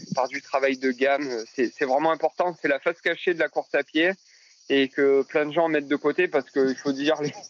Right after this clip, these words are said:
<laughs> les choses comme elles sont. C'est vrai que c'est chiant, quoi. Mais voilà, après, euh, tu vois, faire un petit footing de quarante-cinq minutes et de,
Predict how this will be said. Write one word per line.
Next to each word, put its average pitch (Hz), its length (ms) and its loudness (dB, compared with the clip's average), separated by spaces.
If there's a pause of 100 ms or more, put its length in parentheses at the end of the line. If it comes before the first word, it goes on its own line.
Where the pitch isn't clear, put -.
<laughs> - 260 -12
les 143 80 0
choses 160 220 0
comme 151 160 0
elles 139 80 2
sont. 175 300 0
C'est 139 80 0
vrai 151 100 2
que - 100 -12
c'est 143 120 -2
chiant, 143 260 -2
quoi. 123 200 -10 (160)
Mais 131 320 4
voilà, 135 320 4
après, 156 360 0
euh, 131 140 2 (560)
tu - 100 0
vois, 190 120 2
faire 170 180 0
un 160 100 0
petit 180 200 -4
footing 190 400 0
de 165 80 4
quarante-cinq 175 480 0
minutes 180 460 0
et 143 80 0
de, 139 480 4